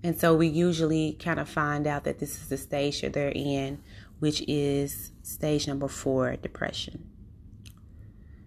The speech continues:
And so examples of depression would be if you had a job loss.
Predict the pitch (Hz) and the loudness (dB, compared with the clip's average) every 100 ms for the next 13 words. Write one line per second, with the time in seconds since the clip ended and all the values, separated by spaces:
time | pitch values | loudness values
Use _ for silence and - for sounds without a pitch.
0 | - - 165 156 175 160 160 165 160 165 | -20 -2 0 4 8 8 8 6 6 6
1 | 185 190 208 202 196 - 131 127 147 143 | 6 4 4 4 2 2 4 4 2 0
2 | 143 - 143 135 135 143 - - - - | -2 -2 0 2 0 -4 -10 -20 -20 -20
3 | - - - - - - - - - - | -20 -20 -20 -20 -20 -20 -20 -16 -8 2
4 | 165 175 170 156 156 156 139 143 - - | 2 6 6 6 6 4 4 2 0 -2
5 | - - - | -4 -6 -8